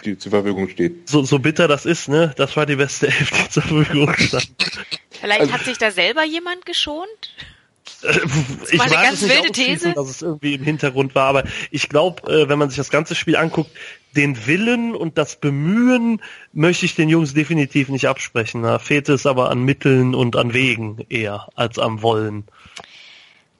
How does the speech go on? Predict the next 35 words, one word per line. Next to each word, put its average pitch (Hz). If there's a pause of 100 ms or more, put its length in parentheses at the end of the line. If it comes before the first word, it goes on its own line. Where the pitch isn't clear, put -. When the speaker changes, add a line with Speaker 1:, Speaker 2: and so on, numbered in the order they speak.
(120)
Speaker 3:
Hm. - (1600)
Vielleicht 185
auch 175
manchmal 180
ein 170
bisschen 196
am 175
Glück. - (1400)
Speaker 2:
Oder 190
an 185
der 180
Qualität. 151 (760)
Speaker 1:
Ja. -
Speaker 3:
Hm. 175 (220)
<laughs> -
Jetzt -
haben 240
wir, 247
glaub 208
ich, 202
alles 247
durch. 220 (280)
<laughs> 523
Aber 262 (100)
dann, 185 (460)
dann 240
lass 233
uns 247
doch 233
mal 220 (340)
auf -
die, -
auf 214
die, 220
äh, 147